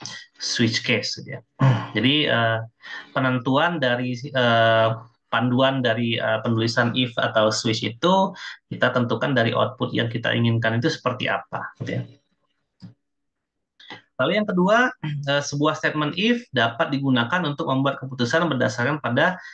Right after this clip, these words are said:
deretan nilai atau kondisi. Jadi dia pakai kondisi boolean. Kalau dia pakai, eh, switch case, maka dia harus, eh, nilai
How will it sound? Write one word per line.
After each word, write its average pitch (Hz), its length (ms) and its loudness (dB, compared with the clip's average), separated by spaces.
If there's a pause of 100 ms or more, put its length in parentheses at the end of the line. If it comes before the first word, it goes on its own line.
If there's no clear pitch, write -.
(180)
deretan 160 480 2
nilai 135 400 0
atau 131 160 -4
kondisi. 113 480 -4
Jadi 139 320 2
dia 156 80 2
pakai 139 240 -2
kondisi 120 400 2
boolean. 107 560 2 (460)
Kalau 120 500 4
dia 120 220 4
pakai, 117 500 0 (160)
eh, 107 480 2
switch 117 300 0
case, - 180 2
maka 139 400 2
dia 131 240 0
harus, 110 460 0
eh, 107 500 4 (240)
nilai 143 480 2